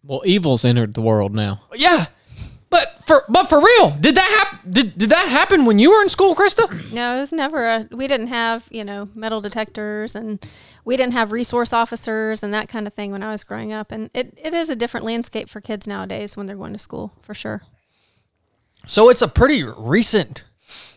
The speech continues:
Speaker 2: whatever you wanna call it,
Speaker 1: Well, the
Speaker 2: phenomenon.
Speaker 1: Columbine started it all, right? That
Speaker 2: Yeah.
Speaker 1: was, like, the first big
Speaker 2: That was the first one I remember hearing about. It's Columbine. Um, just what a tragedy, man.
Speaker 1: Yeah.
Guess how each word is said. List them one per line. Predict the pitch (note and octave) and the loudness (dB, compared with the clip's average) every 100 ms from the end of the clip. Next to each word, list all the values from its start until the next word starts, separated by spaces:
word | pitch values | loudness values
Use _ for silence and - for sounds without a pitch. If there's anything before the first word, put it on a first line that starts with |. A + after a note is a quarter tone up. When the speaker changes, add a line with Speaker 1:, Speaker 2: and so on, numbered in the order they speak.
| _ _ _ _ _ _ _ _ _ _ | _ _ _ _ _ _ _ _ _ _
Speaker 2:
whatever | A2 D3+ F#3+ E3 | 0 4 4 2
you | C#3 | 2
wanna | C3+ A2 | 2 0
call | - G#3+ G#3 | 0 2 0
it, | - | -4
Speaker 1:
Well, | - B2+ | -8 -6
the | |
Speaker 2:
phenomenon. | - D#3+ F#3 C4+ E3+ | 2 4 6 6 4
Speaker 1:
Columbine | C3 B2 A2+ | 4 2 0
started | A#2+ C#3+ C3+ B2 | 0 2 2 2
it | G#2+ | -2
all, | A2+ A2+ | -2 -2
right? | A#2 A#2+ G#2 | -2 -4 -4
That | C3+ D#3 | -2 2
Speaker 2:
Yeah. | D4 | 2
Speaker 1:
was, | D3+ | 2
like, | A2 | -2
the | B2 | -4
first | - A#2 A2+ - | -4 -2 -2 -2
big | A#2 A2+ G#2+ G#2 | 0 2 0 2
Speaker 2:
That | F#3 | 2
was | F3 | 2
the | |
first | D3 G#3 G3 | 4 2 4
one | E3 | 2
I | F3+ | 4
remember | E3+ D#3+ D#3 | 4 2 2
hearing | A#2 F#3 G3 | 2 2 2
about. | A#2 G2 D2 - _ _ | 0 -2 -2 -6 _ _
It's | - | 0
Columbine. | E3+ E3 B2+ G2 A2+ _ _ _ _ _ _ _ _ _ _ | 4 4 2 -2 -6 _ _ _ _ _ _ _ _ _ _
Um, | C#3 C#3+ B2 G#2+ G#2 - - - _ _ _ _ _ _ _ _ _ _ _ _ _ _ | 0 2 2 0 -6 -14 -20 -20 _ _ _ _ _ _ _ _ _ _ _ _ _ _
just | - F#3+ D3+ | -4 -2 -2
what | D3 B3 | 2 4
a | C#4+ | 4
tragedy, | - - D#3 E3+ C3+ A2+ | 0 -2 2 4 2 -2
man. | G2+ F#2+ G#2 A#2+ - _ - | -4 -4 -6 -8 -14 _ -12
Speaker 1:
Yeah. | C3+ | -12